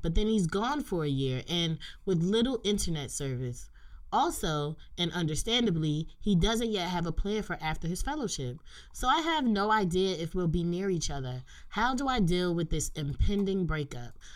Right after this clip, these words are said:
I want to enjoy the time we have left together, but lately I feel so sad every time I'm around him. Also, it's hard for me to stop thinking that maybe we'll get back together one day. I know I'm young and have plenty of time to meet people and explore myself, but it's so hard to have a positive outlook right now.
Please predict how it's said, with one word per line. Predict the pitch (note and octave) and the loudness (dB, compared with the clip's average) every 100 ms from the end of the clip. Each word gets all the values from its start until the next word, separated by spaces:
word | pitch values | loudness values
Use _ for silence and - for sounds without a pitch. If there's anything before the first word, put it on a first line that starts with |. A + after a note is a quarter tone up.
| - | -4
I | G3 | 0
want | A3+ C4+ | 0 0
to | B3+ | 0
enjoy | E3+ G3+ | 2 2
the | G#3+ | 2
time | G3 G3 F3 | 4 2 2
we | E3+ | -2
have | D#3 D3+ | -2 -2
left | A#3+ - | -2 0
together, | G3 E3 D#3 D3+ | 0 2 0 0
but | D3 | -2
lately | C#3+ G3+ A3+ G#3 G3 | 0 0 0 0 0
I | D#3 D#3 | -2 -4
feel | E3 C#3+ | -4 -4
so | - A3+ C4+ | -2 -2 -2
sad | A3+ F#3 F3 F3 | 0 2 0 -2
every | F3 G#3+ | -2 0
time | G#3+ G3 F3+ | 2 0 0
I'm | E3+ | -2
around | E3 C#3 C3+ | -4 -4 -6
him. | C#3 A#2+ D3+ - - - - | -8 -10 -14 -16 -18 -16 0
Also, | A#3 C4 - E3 D#3 - - A3 | 4 4 2 0 -2 -6 -4 2
it's | A3 | 4
hard | - D#4 | 4 2
for | D4 | 0
me | B3+ | 0
to | G#3 | 0
stop | F3+ F3+ E3+ | 2 0 2
thinking | G#3 G#3+ F3+ E3 | 2 2 0 0
that | D3 C3+ | 0 0
maybe | G3+ C#4 C#4+ | 0 2 2
we'll | B3+ B3+ A#3 | 2 2 0
get | A#3+ | 0
back | A3+ - | 0 -2
together | - G#3+ B3+ A#3 | 0 0 0 0
one | D#3+ C#3 | 0 -2
day. | A2+ A2+ - - - - | -4 -8 -14 -16 -4 0
I | C#4 | 2
know | E4+ D#4+ | 4 2
I'm | C#4 | 2
young | G3 F3 F3 | 2 2 0
and | E3+ | 0
have | E3+ | -2
plenty | F#3 F3+ G#3+ | -2 -2 -2
of | G#3 | 2
time | G#3+ G3 | 2 2
to | A3+ | 2
meet | A3+ G3+ | 0 0
people | A3+ G#3 A3+ | 0 0 0
and | A#3 | -2
explore | B3 - D#3+ D3 | -6 -4 -4 -2
myself, | C#3+ - D#3 D3 - - - - | -4 -4 -2 -4 -6 -14 -16 -2
but | F3 E3 | 0 2
it's | C3+ | 0
so | - F#3 F#3+ F#3 | -2 0 0 0
hard | F3 D#3+ | 0 2
to | D#3+ | 0
have | C#3 | 0
a | C3 | 0
positive | - D3+ D#3 C#3+ | 0 0 -2 -4
outlook | D3 C3 C3+ C3 | -4 -4 -6 -6
right | B2 B2+ | -6 -6
now. | B2 B2 | -6 -8